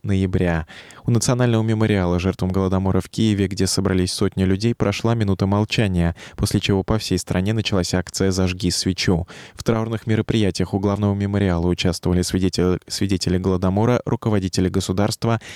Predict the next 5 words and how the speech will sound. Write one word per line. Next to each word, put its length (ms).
иностранные 560
дипломаты 500
и 140
общественные 580
активисты. 640